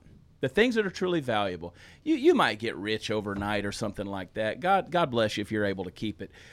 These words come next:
Uh, the, like you said, the chances are you, of you being able to do that, pretty doubtful. But the things of true value, I don't care if it's a, a business, I don't care if it's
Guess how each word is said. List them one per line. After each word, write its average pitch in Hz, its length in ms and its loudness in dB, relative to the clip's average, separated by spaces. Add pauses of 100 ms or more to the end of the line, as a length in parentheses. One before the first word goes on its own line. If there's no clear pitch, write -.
(140)
Uh, 113 400 2
the, 123 240 -2
like 151 240 0
you 131 100 2
said, 104 240 -2
the 104 80 -6
chances 151 400 -2
are 113 80 4
you, 110 240 2
of 104 160 -2
you 110 80 -2
being 107 160 -2
able 101 160 -2
to 95 80 -6
do 98 180 -4
that, 95 280 -6
pretty 160 180 -2
doubtful. 92 500 -4 (280)
But 110 180 0
the 104 140 -2
things 127 420 -4
of 98 160 -6
true 117 340 -2
value, 98 460 0
I 87 100 -2
don't 117 140 -4
care 113 140 0
if - 120 -6
it's 101 200 -2
a, 95 120 0 (280)
a 107 80 -4
business, 180 580 4
I 127 80 0
don't 117 160 -2
care 110 220 2
if 92 200 -4
it's 104 220 -4